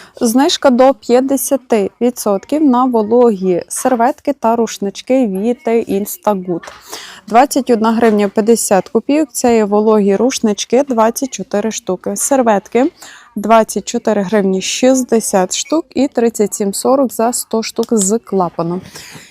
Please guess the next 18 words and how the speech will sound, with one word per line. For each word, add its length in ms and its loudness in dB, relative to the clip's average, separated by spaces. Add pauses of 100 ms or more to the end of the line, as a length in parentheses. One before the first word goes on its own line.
(100)
Є 200 -2
менші 380 -2
пачечки 580 -4
по 240 -2
п'ятнадцять 840 -4
штук, 360 -8
ціна 420 -4 (380)
вісім 600 -4
гривень 540 -4 (180)
за 320 -8
упаковку. 840 -8 (2250)
Ще 320 -6
ось 220 -8
такий 360 -4
стелаж 600 -6
із 140 -8
кухонним 540 -4
текстилем. 920 -4